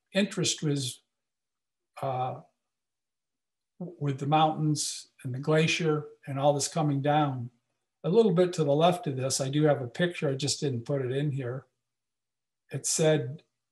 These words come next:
"Dangerous, do not canoe in this area." I, I can't imagine who's out there canoeing anyways, but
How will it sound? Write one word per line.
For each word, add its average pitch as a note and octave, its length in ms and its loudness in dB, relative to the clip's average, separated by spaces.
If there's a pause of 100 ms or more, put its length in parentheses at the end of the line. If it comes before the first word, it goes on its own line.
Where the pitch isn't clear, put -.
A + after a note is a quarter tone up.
"Dangerous, C#3+ 840 0 (500)
do C#3 120 -4
not D#3 360 0
canoe D3 420 2
in C3+ 100 -2
this C#3 220 -4
area." C#3 480 -2 (720)
I, - 240 -6
I D3 100 -4
can't D3+ 220 0
imagine C#3+ 580 0 (140)
who's D#3 240 2
out C#3+ 220 2
there C3 160 -4
canoeing C3+ 720 -4
anyways, B2 680 -2 (1160)
but - 320 -10